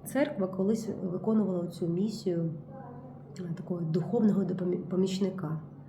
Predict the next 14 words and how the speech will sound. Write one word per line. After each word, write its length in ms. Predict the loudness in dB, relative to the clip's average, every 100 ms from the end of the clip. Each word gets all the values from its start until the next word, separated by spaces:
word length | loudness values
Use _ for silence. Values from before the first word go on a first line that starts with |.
| -18 -14 -2
На 180 | 2 2
сьогоднішній 500 | 4 4 2 0 0
день 220 | 0 0
так 180 | -2 -2
склалось, 280 | 0 0 2
що 160 | 2
не 120 | 2
всі 300 | 2 -2 0
вже 420 | 0 0 0 -2 -4
довіряють 500 | -2 0 2 0 -2
церкві, 680 | 0 0 0 -2 -2 -2 -2 -6 -10 -16 -18 -16 -4
не 100 | -4
всі 500 | -2 -2 0 0 0 -4 -2
ходять. 540 | 2 4 4 2 -4